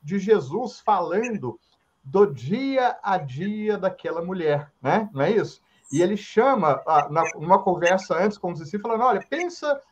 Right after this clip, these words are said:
no que ela tá passando." E depois a Amélia Rodrigues narra a história posterior que você, é, é, trouxe tão lindamente lá no podcast, né? Não vou, não vamos contar tudo aqui, né, Juninho? Pra, pra deixar com a pulga atrás da orelha, que ainda não ouviu, faz favor de ir lá ouvir.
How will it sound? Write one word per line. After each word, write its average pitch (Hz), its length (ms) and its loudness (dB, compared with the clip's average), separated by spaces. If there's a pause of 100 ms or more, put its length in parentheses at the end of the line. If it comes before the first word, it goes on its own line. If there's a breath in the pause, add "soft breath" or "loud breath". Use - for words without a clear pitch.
(140)
no 208 120 -2
que 254 100 -2
ela 277 140 4
tá 277 140 0
passando." 156 640 -4 (220)
E 185 60 -6
depois 220 460 6
a 226 80 4
Amélia 226 200 4
Rodrigues 208 400 2
narra 233 420 4 (360 loud breath)
a 175 100 4
história 208 420 4
posterior 202 600 4
que 214 100 -10
você, 202 640 2 (400 soft breath)
é, 147 400 4
é, 156 40 4
trouxe 180 440 0
tão 185 280 0
lindamente 190 680 -2
lá 165 180 2
no 175 120 -2
podcast, 175 760 -4 (120)
né? 151 180 0 (220 loud breath)
Não 277 160 4
vou, 240 220 8
não 226 100 2
vamos 262 200 6
contar 208 380 6
tudo 185 220 0
aqui, 180 180 -4
né, 254 140 2
Juninho? 190 260 0
Pra, 151 240 4
pra 156 140 -8
deixar 156 460 -2
com 147 100 -4
a 151 60 0
pulga 165 240 0
atrás 165 260 -2
da 170 80 0
orelha, 185 300 0
que 170 120 -6
ainda 170 220 -2
não 165 140 -4
ouviu, 143 340 -2
faz 170 180 -2
favor 151 360 0
de 139 80 -6
ir - 20 -2
lá 131 160 -2
ouvir. 170 500 -4